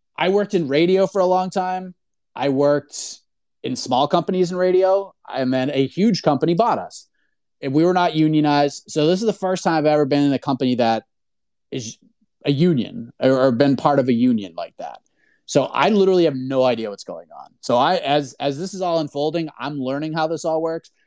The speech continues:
I know a few years ago, before I joined on with M M A Fighting, this was a big thing that happened. There was a C B A that I believe was three years ago. Uh, I believe there was, I don't know if there's a strike or not, but I know it was discussed.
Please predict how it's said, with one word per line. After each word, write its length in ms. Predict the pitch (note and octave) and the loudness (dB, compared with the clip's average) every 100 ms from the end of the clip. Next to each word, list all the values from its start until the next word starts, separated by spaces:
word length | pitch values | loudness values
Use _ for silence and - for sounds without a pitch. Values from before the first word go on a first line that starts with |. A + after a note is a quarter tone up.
| _ | _
I 120 | B2+ E3 | -6 -2
know 140 | F3 | 0
a 60 | D#3 | 0
few 200 | F3 E3+ | -4 -4
years 320 | D#3 E3 D#3+ | -2 -4 -4
ago, 200 | E3+ D#3+ | -2 -2
before 340 | D3 - D3 | -2 -4 -2
I 80 | C#3+ | -2
joined 300 | C3+ C#3+ C#3 | -2 -4 -2
on 120 | C#3+ | -2
with 120 | D3 | -2
M 140 | D#3 D#3 | -4 -2
M 80 | D#3 | -2
A 40 | |
Fighting, 420 | E3 D#3+ D#3 B2+ | 0 0 0 -6
this 200 | A#2+ C#3 | -8 -8
was 200 | C3+ C3 | -4 -4
a 40 | C3 | -2
big 220 | C#3 B2+ | -2 -2
thing 220 | C#3+ C#3 | 0 2
that 120 | C3 | 2
happened. 460 | A#2+ C3+ C#3 E3 D#3 | 2 0 0 -2 -2
There 100 | B2 | 0
was 180 | A#2 A2+ | -2 -4
a 40 | |
C 200 | - B2+ | -4 -2
B 180 | A#2+ A#2+ | 2 2
A 260 | C#3 D3 D3 | 4 4 4
that 280 | C3 B2 - _ _ | 2 2 -2 _ _
I 80 | - | -8
believe 240 | A2 C3+ D#3 | 0 2 2
was 160 | C#3+ | 0
three 240 | - C3+ C#3 | -2 2 4
years 260 | C3+ D3+ | 4 2
ago. 380 | E3 F3 E3+ F#3 _ _ _ _ _ _ _ _ | 0 2 0 -2 _ _ _ _ _ _ _ _
Uh, 380 | A#2 B2 B2 B2 | -2 2 2 0
I 100 | A2+ | -2
believe 320 | A2 A#2+ B2+ | -6 -4 -2
there 140 | C3 C3 | 0 0
was, 440 | C3 B2+ - - - | -2 -4 -10 -12 -4
I 100 | C#3+ | 0
don't 100 | D3 | 2
know 60 | |
if 100 | C#3+ | 2
there's 180 | D#3 C3 | 0 -4
a 40 | C#3+ | -4
strike 320 | - D3 D3+ | 0 0 0
or 60 | |
not, 260 | D3 D3 D3 | 0 2 0
but 100 | B2 | 0
I 60 | A#2+ | 0
know 220 | B2+ B2+ | 2 2
it 60 | |
was 160 | A#2+ G#2+ | 0 -6
discussed. 680 | A2+ - A#2 C3 - - | -12 -10 -6 -4 -6 -10